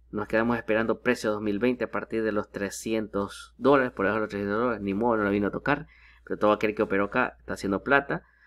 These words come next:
todo aquel que operó este movimiento también pe-, pegadito casi a la doscientos, sacando plata, seis cincuenta y cinco,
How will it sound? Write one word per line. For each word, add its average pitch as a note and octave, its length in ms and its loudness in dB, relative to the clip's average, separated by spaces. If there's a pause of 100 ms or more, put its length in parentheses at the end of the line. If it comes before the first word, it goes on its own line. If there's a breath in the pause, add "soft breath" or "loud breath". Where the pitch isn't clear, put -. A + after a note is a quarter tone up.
(420 soft breath)
todo A#2 100 6
aquel A2+ 220 4
que A#2 80 2
operó G#2+ 300 4
este A2 180 -2
movimiento G#2 480 0
también G#2+ 260 -4
pe-, G2+ 340 -2
pegadito G#2 540 0
casi G#2+ 240 -2
a G2+ 40 0
la G2 80 4
doscientos, D3+ 760 4
sacando G2+ 360 -4
plata, C3 280 0
seis A#2+ 240 -2
cincuenta G#2 420 -4
y G2 60 -2
cinco, D#3 580 0